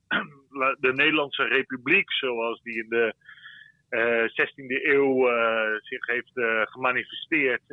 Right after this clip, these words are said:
ehm, is natuurlijk, eh, heel sterk ge-, geweest, eh, eh, Vlaanderen. En ook Wallonië overigens. Heel veel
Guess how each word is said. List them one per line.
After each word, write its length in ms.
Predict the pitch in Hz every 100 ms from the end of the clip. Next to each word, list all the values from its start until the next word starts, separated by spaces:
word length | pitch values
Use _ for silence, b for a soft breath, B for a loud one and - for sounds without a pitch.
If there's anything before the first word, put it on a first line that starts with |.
| -
ehm, 360 | 135 117 113 117 117 117 117
is 300 | 127 165 151
natuurlijk, 580 | 147 139 147 139 131 - _ -
eh, 480 | 123 117 117 113
heel 440 | 120 117 131 151 156
sterk 420 | - 151 131 117 _
ge-, 240 | - 120 _ _ _ _
geweest, 600 | - 127 120 123 117 - 123
eh, 180 | 117 107 B B B B B _
eh, 340 | 131 117 110 101
Vlaanderen. 540 | 156 151 147 117 98 _ _ -
En 200 | 147 147
ook 220 | 180 160
Wallonië 520 | 147 131 196 196 139
overigens. 580 | 123 127 - 98 - 104
Heel 360 | - 117 160 170
veel 320 | 170 156